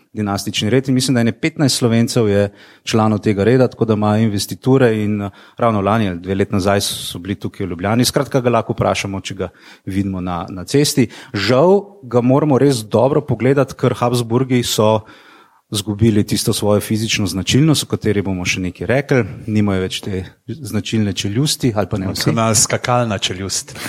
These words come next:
Speaker 1: <laughs> Ali pa padalna, odvisno, kako. Em, tako da, no, in to je bil kratek uvod v to, kar bomo probali danes malce pogledati, obravnavati.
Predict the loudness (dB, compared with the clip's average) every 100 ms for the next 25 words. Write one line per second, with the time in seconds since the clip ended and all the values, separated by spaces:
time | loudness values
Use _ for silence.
0 | -8 -6 -6 -6 -6 -4 -2 -4 -2 -4
1 | -4 -4 -2 -2 0 0 0 0 -2 0
2 | 0 0 -2 0 0 0 -2 -4 -8 -12
3 | -18 -20 -4 2 4 4 4 2 -2 _
4 | _ _ -6 -2 2 2 2 0 -4 0
5 | 2 2 0 2 4 4 0 _ _ -8
6 | 0 0 0 -4 -6 -20 -8 -6 -2 2
7 | 2 0 -4 -6 -4 -6 -2 -2 0 0
8 | -2 -2 -2 -2 -2 -2 -2 -2 -4 -2
9 | -2 -4 -8 _ _ _ _ _ _ _
10 | _ -20 _ _ -4 0 2 0 -6 -12
11 | -4 0 2 2 0 -6